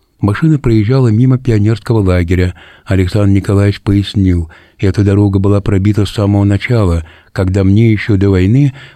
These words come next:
приходилось участвовать в проектировании Ангрена. Тогда я исходил здесь десятки труп, а после войны выяснил, что старые посёлки расположены на угленосных территориях. Нашему институту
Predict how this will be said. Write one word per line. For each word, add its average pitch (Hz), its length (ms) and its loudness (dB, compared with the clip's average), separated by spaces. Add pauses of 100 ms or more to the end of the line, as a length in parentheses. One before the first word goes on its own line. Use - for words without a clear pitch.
приходилось 95 580 0
участвовать 123 600 -2
в - 20 -20
проектировании 92 720 0
Ангрена. 87 680 0 (420)
Тогда 90 240 0
я 92 220 2
исходил 98 420 0
здесь 98 220 0
десятки 101 500 -4
труп, 87 380 -2 (340)
а 87 140 -2
после 120 280 0
войны 123 320 2
выяснил, 127 520 0
что - 180 -4
старые 123 360 -2
посёлки 110 640 -2 (280)
расположены 127 960 0
на 107 140 2
угленосных 104 720 0
территориях. 92 680 0 (400)
Нашему 92 400 0
институту 104 640 -2